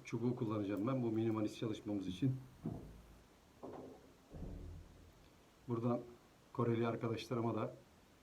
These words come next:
sevgi ve saygılarımı sunuyorum. Güney Kore'de bulunmuştum. Orada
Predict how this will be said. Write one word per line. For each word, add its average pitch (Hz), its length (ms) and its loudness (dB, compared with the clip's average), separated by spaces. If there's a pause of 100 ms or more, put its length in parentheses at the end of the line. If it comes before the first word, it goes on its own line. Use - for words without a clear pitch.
(140)
sevgi 117 340 2
ve 117 60 4
saygılarımı 113 500 2
sunuyorum. 101 380 -2 (1500)
Güney 117 220 4
Kore'de 117 340 4
bulunmuştum. 117 520 2 (4000)
Orada 104 380 -4